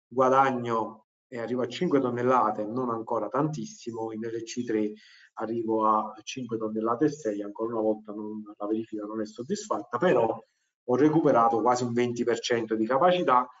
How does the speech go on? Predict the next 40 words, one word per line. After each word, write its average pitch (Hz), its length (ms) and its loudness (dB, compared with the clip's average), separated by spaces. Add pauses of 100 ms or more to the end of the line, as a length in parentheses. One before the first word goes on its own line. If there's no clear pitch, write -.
(160)
che - 120 -6
è 131 40 2
un 135 120 0
venti 156 300 4
per 135 160 6
cento 135 300 2
di 151 100 6
gap 131 320 4
che 117 100 0
non 131 140 2
devo 151 220 6
dare 117 260 4
attraverso 113 680 0
sistemi 107 460 -6
esterni. 107 540 -2 (360)
E - 160 -8
per 143 160 2
esempio 123 460 2
con 110 100 -4
un 113 80 -8
materiale 120 400 2
composito 120 640 0
potrei 117 420 2
risparmiare 113 560 -2
uno 113 180 0
strato 127 480 2
di, 113 220 -2 (440)
di, 123 400 -6 (100)
di 113 320 -6
materiale 120 680 4
e 113 80 -2
quindi 127 220 -2
risparmiare 110 420 -2
molti, 123 380 -2
molti 107 260 -6
soldi 104 380 -6
in 104 80 -14
termini 98 340 -10
di 98 60 -20
intervento. - 460 -16